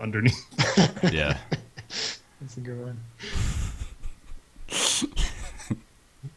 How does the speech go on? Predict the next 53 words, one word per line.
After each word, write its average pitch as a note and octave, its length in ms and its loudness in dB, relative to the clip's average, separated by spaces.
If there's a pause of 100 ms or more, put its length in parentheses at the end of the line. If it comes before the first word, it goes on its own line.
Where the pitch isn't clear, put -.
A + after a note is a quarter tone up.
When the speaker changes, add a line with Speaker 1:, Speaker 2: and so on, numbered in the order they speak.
(760)
Speaker 2:
Yeah, D#2 220 0
like, E2+ 240 -2 (280)
they G2+ 140 0
would, F#2 220 0 (120)
it, A2 140 -10 (120)
it G#2+ 140 0
would G#2+ 140 0
make G#2+ 200 0
no F#2+ 120 -4
difference D2 460 -6
to C#2+ 80 -10
them. A#1+ 340 -8 (300)
They E2 120 -10
could - 180 -8
just - 200 -14
give C#2+ 160 -10
them. B1 220 -12 (420)
I, G#2 100 2
Speaker 3:
Yeah. E3 120 0
Speaker 2:
it, A2 240 2
it A#2+ 80 4
was A#2+ 180 6
interest-, C#3 300 4
Speaker 3:
That's A3 80 2
Speaker 2:
it - 20 6
was C#3+ 140 4
Speaker 3:
what B2+ 100 -4
Speaker 2:
good. C3+ 100 8
Speaker 3:
just A#2 100 -4 (160)
Speaker 2:
It A#2 40 -2
was, G#2 160 0
Speaker 3:
yeah. - 80 -12 (240)
Speaker 2:
it A#2 140 -6
did C#3+ 160 6
show A#2+ 180 6
some G#2+ 240 4
restraint F2 440 0
that D#2+ 100 -2
they D2+ 100 2
didn't D#2 260 -2
give D2 200 -2
them C#2+ 160 -4
some C#2 180 -6
kind C#2 220 -2
of, C2+ 100 -10
like, C2+ 320 -2 (300)
like, D2+ 80 -2
a B1+ 60 -6
shrunken C#2 460 -4
head C2+ 360 0
or, C2 100 -4
like, C2 240 -4
a, B1+ 240 -2